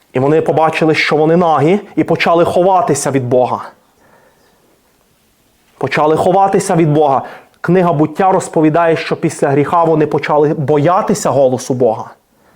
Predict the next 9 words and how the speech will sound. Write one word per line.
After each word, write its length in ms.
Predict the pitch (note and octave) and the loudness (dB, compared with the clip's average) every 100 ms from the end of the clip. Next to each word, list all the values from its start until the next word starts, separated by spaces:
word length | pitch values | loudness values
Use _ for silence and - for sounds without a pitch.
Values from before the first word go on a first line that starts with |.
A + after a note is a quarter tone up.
| _ _ _ _ _ _ _ _ _ _ _ _ _ _ _ _ _ _ _ _ | _ _ _ _ _ _ _ _ _ _ _ _ _ _ _ _ _ _ _ _
Гріх 320 | B2+ C#3+ C3+ | -2 -2 0
є 80 | C#3 | -4
серйозна 500 | - C#3 C#3 C3 C#3 | 0 0 2 0 0
річ 260 | B2+ A#2+ C3 | -2 -2 -4
у 40 | |
Божих 360 | B2 B2+ B2 C3+ | -2 -2 -4 -6
очах. 360 | - A2 A2+ - _ _ _ _ _ _ _ _ _ _ _ _ _ _ _ - | -6 -8 -10 -18 _ _ _ _ _ _ _ _ _ _ _ _ _ _ _ -14
«Хто 260 | - A#3 | -4 -4
сказав, 720 | A3+ C4+ E3 F3 B2+ D#3+ F#3+ | -2 -2 0 2 2 0 -2